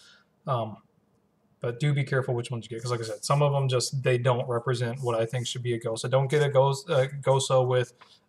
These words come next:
a Gose with agave, a Gose with a side flavor. Don't mess with that. Just get a straight, normal Gose, and, um, just give it a try, 'cause it's just a really different beer that's not well known.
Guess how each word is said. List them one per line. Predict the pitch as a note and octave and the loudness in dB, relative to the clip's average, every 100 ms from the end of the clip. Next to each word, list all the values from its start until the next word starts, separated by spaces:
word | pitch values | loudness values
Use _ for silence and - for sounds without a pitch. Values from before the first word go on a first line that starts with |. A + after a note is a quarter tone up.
| - | -10
a | |
Gose | B2+ D#3 D3+ | -4 0 0
with | D3+ C#3+ | 0 0
agave, | C#3 C3 B2+ A#2 A2 | 0 2 2 0 -4
a | A#2+ | -2
Gose | C#3+ D3 D#3+ | 0 2 0
with | C3+ C3 - _ - | 0 -2 -6 _ -6
a | - | 0
side | D3 C3 | 2 0
flavor. | B2 A2 | -2 -2
Don't | A#2+ E3+ E3 | 0 2 0
mess | B2+ - | -2 -2
with | A#2 - | -8 -8
that. | A2+ A#2 | -8 -4
Just | C3 - | -6 -2
get | C#3+ | -2
a | C#3 | -2
straight, | B2 - C3 C3+ C3 | -4 -2 -2 0 -2
normal | B2+ B2 A#2 | -4 -4 -6
Gose, | A#2+ A2+ - A#2+ A#2 _ - - _ - | -6 -6 -4 -4 -6 _ -20 -20 _ -8
and, | C3 A#2+ A#2 A2+ | -4 -4 -4 -6
um, | B2+ A#2+ A2 G#2+ - _ _ _ _ _ _ _ _ - _ _ _ _ _ _ _ _ _ | -6 -6 -6 -10 -18 _ _ _ _ _ _ _ _ -20 _ _ _ _ _ _ _ _ _
just | D3+ - | -6 -4
give | G#3 | -4
it | A#3 | -4
a | |
try, | - - - | -6 -10 -12
'cause | - C#3 | -8 -8
it's | C#3 | -8
just | - E3 | -10 -10
a | D#3+ | -6
really | C#3+ C#3+ F#3 F#3 D#3 | -4 -2 -2 -2 -4
different | C3+ B2+ B2+ A#2+ | -4 -6 -8 -8
beer | A#2+ A#2 A#2 B2 | -6 -4 -4 -6
that's | A#2+ A2+ - | -6 -8 -2
not | C3 C#3+ C#3+ | 0 0 2
well | B2+ A#2+ | 2 0
known. | A2+ G#2+ G#2 | -4 -8 -10